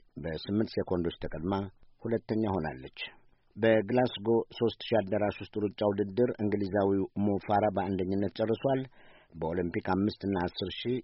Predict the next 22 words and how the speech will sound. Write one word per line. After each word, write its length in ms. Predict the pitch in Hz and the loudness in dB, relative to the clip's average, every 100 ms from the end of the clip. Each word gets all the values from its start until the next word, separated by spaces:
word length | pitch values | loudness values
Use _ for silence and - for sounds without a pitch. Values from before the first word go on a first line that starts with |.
| - | -2
ወርቅ 220 | 101 98 - | -2 -2 -8
ተሸላሚው 580 | - 98 90 85 85 82 | -8 -6 -2 0 0 0
ሞፋራ 420 | 90 90 107 104 127 143 _ - - - - | 0 0 0 2 0 -4 _ -20 -20 -18 0
ኬንያዊውን 580 | 123 123 117 113 117 117 - _ _ | 4 4 6 6 4 2 -4 _ _
ኦግስቲን 560 | 107 110 117 - 117 110 101 - - - | -4 -2 -4 -4 0 0 0 -6 -18 -2
ቾጌን 380 | 120 90 85 69 - - | -2 0 -4 -6 -16 -6
ቀድሞ 260 | 92 92 98 | -2 0 -2
ሲገባ 320 | 98 90 98 107 - | -2 0 0 -2 -2
ያስመዘገበው 680 | 95 - 104 92 82 82 85 | -4 -2 -2 -2 -2 -2 -2
ጊዜ 160 | 80 95 | -2 -2
ሰባት 320 | 95 95 95 85 | -2 -2 -2 -2
ደቂቃ 320 | 78 - 80 87 82 - - _ - | -6 -8 -4 -2 -4 -8 -20 _ -10
ከአርባ 540 | 82 78 82 80 78 90 90 | -8 -4 -4 -4 -2 0 0
ነጥብ 300 | 87 87 - 80 | -2 -6 -6 -12
ስድስት 340 | 85 87 - | -10 -10 -8
ስድስት 280 | 82 76 - | -10 -12 -10
ሴኮንድ 340 | 76 76 73 69 | -10 -8 -8 -10
ነው። 120 | 64 - - - _ | -12 -16 -20 -20 _
ስለ 180 | - 123 120 110 | -6 2 4 4
ኬንያ 260 | - 113 110 | 4 4 4
አትሌቶች 460 | 107 110 - 110 | 2 2 2 0
ካነሳን 540 | - 110 110 - 123 | 2 2 2 0 -2